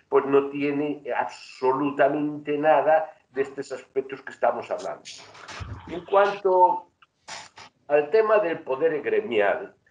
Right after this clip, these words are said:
yo a veces esto lo tengo también muy, eh, me resulta complicado, ¿no? Lo del poder gremial.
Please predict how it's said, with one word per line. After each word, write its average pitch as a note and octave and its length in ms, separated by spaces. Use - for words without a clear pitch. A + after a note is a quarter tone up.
yo C3+ 160
a C#3 80
veces C#3 360
esto C3 360
lo A#2 220
tengo A#2 440
también G#2+ 520
muy, G2 400
eh, - 220
me A#2 140
resulta A2+ 540
complicado, F#2+ 720
¿no? C#3 280
Lo G2+ 180
del G2+ 200
poder A2+ 440
gremial. F#2 760